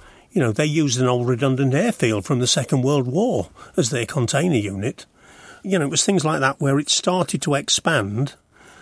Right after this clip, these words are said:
and rather than being what I call the Vale of Evesham or the, um, Surrey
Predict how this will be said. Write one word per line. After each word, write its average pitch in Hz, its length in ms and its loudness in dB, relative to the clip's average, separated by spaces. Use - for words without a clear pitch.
and 139 640 2
rather 170 380 0
than 156 200 2
being 147 300 2
what 139 160 4
I 139 120 2
call 131 420 0
the 127 120 0
Vale 135 280 2
of 127 80 0
Evesham 147 760 0
or 123 360 2
the, 120 360 -2
um, 117 280 0
Surrey 127 540 0